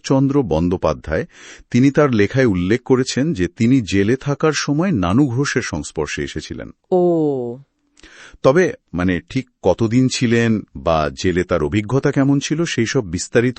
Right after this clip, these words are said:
Speaker 1: তথ্য সূত্রগুলিতে খুব বেশি পাওয়া যায় না। এটা হয়তো তখনকার দিনের বিপ্লবীদের জীবনের একটা মানে সাধারণ চিত্র। অনেক আত্মত্যাগী তো দাখিল করা যায়নি।
Speaker 2: হুম, তা ঠিক।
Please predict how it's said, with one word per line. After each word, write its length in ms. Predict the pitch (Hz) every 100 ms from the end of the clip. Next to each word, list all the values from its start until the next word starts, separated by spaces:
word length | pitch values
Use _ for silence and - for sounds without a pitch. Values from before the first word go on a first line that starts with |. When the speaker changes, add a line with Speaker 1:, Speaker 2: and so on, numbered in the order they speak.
| 131
Speaker 1:
তথ্য 280 | 123 120 - 180 139 - - - -
সূত্রগুলিতে 720 | - 127 - 131 127 131 131
খুব 180 | - 101
বেশি 260 | 85 -
পাওয়া 300 | 101 73 76
যায় 260 | 78 73 58
না। 100 | 57 _ _ _ _ _ - -
এটা 180 | 175 214
হয়তো 240 | 226 214 226
তখনকার 560 | - 90 135 143 160 147
দিনের 280 | 156 156 139
বিপ্লবীদের 640 | 85 90 127 131 131 139 98
জীবনের 500 | 90 87 104 117 120
একটা 280 | 113 - 123 107 - _ -
মানে 160 | 76 73
সাধারণ 500 | - 98 101 135 143
চিত্র। 320 | 117 92 - 62 52 _ - - - -
অনেক 220 | 139 202
আত্মত্যাগী 500 | 190 - 190 185 180
তো 120 | 180 165
দাখিল 380 | 78 71 - 165
করা 260 | 143 131 139
যায়নি। 480 | 85 80 87 110 64 - _ _ _ -
Speaker 2:
হুম, 200 | 220 180 151 _ -
তা 100 | 202
ঠিক। 260 | - 156